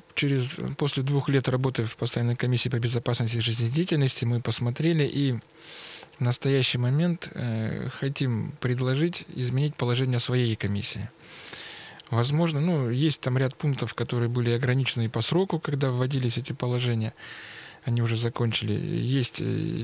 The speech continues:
терминология, направления, которые уже отпали как таковые от необходимости их решать. Поэтому в своей комиссии мы сейчас меняем положение, пересматриваем функционал.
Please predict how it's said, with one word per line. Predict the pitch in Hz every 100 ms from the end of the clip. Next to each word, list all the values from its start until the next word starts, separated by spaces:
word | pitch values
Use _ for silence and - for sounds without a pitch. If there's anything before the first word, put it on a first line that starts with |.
| 131
терминология, | 123 113 110 113 156 160 127
направления, | 113 117 113 139 151 139
которые | 127 127 120
уже | 117 120
отпали | 110 - 123 110 110 - - - -
как | - 127
таковые | - 117 117 117 107 107 - - - - - - -
от | 120
необходимости | 120 117 - 127 127 113 -
их | 113
решать. | 120 113 110 107
Поэтому | 113 120 117 117 - - - - - - - - -
в | -
своей | - 127 165
комиссии | 196 165 165 -
мы | 127 156
сейчас | - 131 -
меняем | 131 127 113
положение, | 117 107 110 104 107
пересматриваем | 113 120 131 117 110 110
функционал. | - 113 - 104 147 196